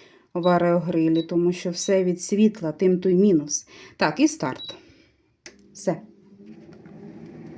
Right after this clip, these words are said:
Чуємо, звук пішов. Зустрінемося через три хвилинки.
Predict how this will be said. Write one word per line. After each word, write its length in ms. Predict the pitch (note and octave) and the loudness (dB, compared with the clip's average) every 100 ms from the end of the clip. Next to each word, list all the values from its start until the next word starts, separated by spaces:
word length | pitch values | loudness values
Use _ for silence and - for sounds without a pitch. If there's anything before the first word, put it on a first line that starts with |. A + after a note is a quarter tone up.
| - - - - - - - - - | -18 -18 -18 -16 -16 -16 -16 -14 -4
Чуємо, 420 | G3+ E3+ D#3+ D#3+ | 0 4 6 4
звук 340 | E3 - - | 0 -8 -10
пішов. 340 | - - C#4 E4 - - - - - - - - - | -10 0 2 2 -2 -12 -14 -14 -16 -16 -16 -16 -4
Зустрінемося 640 | C#4 C4+ B3 A#3 A3 A#3 | 0 2 6 8 6 4
через 280 | F#3+ A3 G3 | 2 2 2
три 200 | - F#3 | 0 -4
хвилинки. 540 | F3+ E3 D#3+ D#3 - | -2 0 2 0 -2